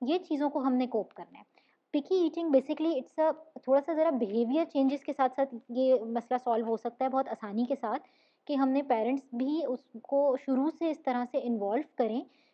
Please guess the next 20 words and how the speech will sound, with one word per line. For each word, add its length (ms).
कि 320
सारी 440
चीज़ें 320
आपने, 380
अ, 440
कवर 200
करनी 280
है। 120
कभी-कभी 520
ये 180
ज़्यादातर 460
क्या 160
होता 220
है 60
कि 220
पेरेंट्स 420
ये 60
चीज़ 180
सोचते 360
हैं 80